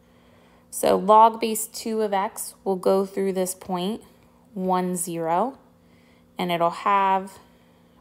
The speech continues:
our standard shape. So this is y equals log base two of x. Now I've got that minus sign that's going on in the inside, so I'm gonna reflect about the y-axis,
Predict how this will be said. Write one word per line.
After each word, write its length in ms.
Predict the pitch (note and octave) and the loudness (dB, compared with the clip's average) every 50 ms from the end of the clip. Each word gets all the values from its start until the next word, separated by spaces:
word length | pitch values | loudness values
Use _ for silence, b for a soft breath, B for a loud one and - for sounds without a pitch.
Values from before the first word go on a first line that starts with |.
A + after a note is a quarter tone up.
| b - | b -6
our 160 | E3+ E3+ E3+ | -2 -2 -2
standard 640 | E3+ - - - - F3 E3+ E3 E3 D#3+ D#3+ D#3 - | -2 -2 -6 -4 -6 -6 -6 -6 -6 -8 -10 -10 -12
shape. 360 | - - - - - - - - _ - _ _ _ _ _ _ _ _ - - | -12 -12 -12 -12 -14 -18 -20 -20 _ -20 _ _ _ _ _ _ _ _ -20 -18
So 180 | - - E3+ | -12 -10 -8
this 260 | D#3+ E3 E3+ E3 - - | -4 -2 -4 -2 -2 -6
is 180 | E3 E3 F3 | -6 -8 -6
y 680 | F3 F3+ G3 G3+ G#3 G#3 G#3 G#3 G#3 G#3+ G#3+ G#3+ G#3+ - - _ _ _ _ _ - | -4 0 2 2 4 4 2 2 0 0 -2 -6 -8 -12 -18 _ _ _ _ _ -8
equals 520 | - F3 F3 F3 - F3 E3+ E3+ E3+ F#3+ | -8 -8 -6 -6 -8 -6 -6 -6 -8 -10
log 680 | G#3 F#3 F#3 F#3+ F#3+ F#3 F#3 F#3+ F#3+ F#3+ F#3 F3+ G3 G3 - - _ _ - | -10 -6 -2 0 2 2 4 2 2 0 0 -4 -10 -16 -18 -20 _ _ -8
base 300 | F3 E3+ F3 E3+ - - | -6 -6 -6 -6 -8 -10
two 460 | - - - - E3 D#3+ D#3+ D#3+ D#3+ - | -12 -14 -12 -10 -8 -8 -8 -10 -10 -8
of 160 | - D3+ D3+ | -8 -6 -6
x. 500 | E3 - - - - - - - - - _ _ _ _ B B B B B B B B B B B B B B B B B | -6 -8 -10 -12 -16 -14 -12 -12 -14 -16 _ _ _ _ B B B B B B B B B B B B B B B B B
Now 400 | G#3 F#3+ F#3+ F#3+ F#3+ F#3 F#3+ G3 | -10 -8 -6 -6 -4 -2 -2 0
I've 240 | G3 G3 G3 F#3+ - | 0 0 -2 -4 -4
got 260 | - F3+ F3 F3+ - | -2 -2 -2 0 0
that 240 | - E3+ E3 - - | -2 -2 -2 -2 -4
minus 540 | G3 G3+ G#3+ A3 A3+ A3+ A3+ A3+ A3+ A3 - | -6 -6 -4 -4 -4 -4 -4 -4 -4 -6 -6
sign 320 | - A3 G#3+ G#3+ G#3 G#3 | -8 -6 -6 -6 -6 -6
that's 180 | G3+ F#3+ F#3+ - | -8 -8 -10 -10
going 380 | - F#3+ F#3 F3+ F3+ F3 F3 | -8 -6 -6 -6 -6 -8 -10
on 180 | F3 E3+ E3+ E3 | -10 -10 -10 -10
in 100 | E3 E3 | -10 -12
the 160 | E3 E3 - | -12 -10 -8
inside, 680 | - G3+ G#3 G#3 G3+ - - F#3 E3+ E3+ F3+ G3+ A3+ A3+ - _ _ | -6 -4 -4 -4 -4 -4 -4 -2 -2 -2 -2 -4 -6 -8 -14 _ _
so 180 | - - - E3+ | -20 -14 -10 -10
I'm 140 | F3 F3 | -8 -8
gonna 180 | F3 E3+ E3+ E3+ | -8 -8 -8 -8
reflect 680 | D#3+ E3 D#3+ - - - - G3+ G3 G3 F#3+ - - | -8 -10 -12 -14 -18 -10 -4 -2 -2 -2 -2 -4 -10
about 300 | F#3 F#3 F#3+ F3 E3+ E3+ | -6 -4 -2 -2 -2 -2
the 80 | - F3+ | -4 -6
y-axis, 1040 | E3+ E3+ E3 E3 E3 E3 E3 E3 E3+ - - - A3+ A#3+ C#4 C#4+ - - - - | -2 -2 0 0 0 -2 -4 -4 -6 -8 -8 -6 -4 -4 -4 -6 -8 -10 -12 -14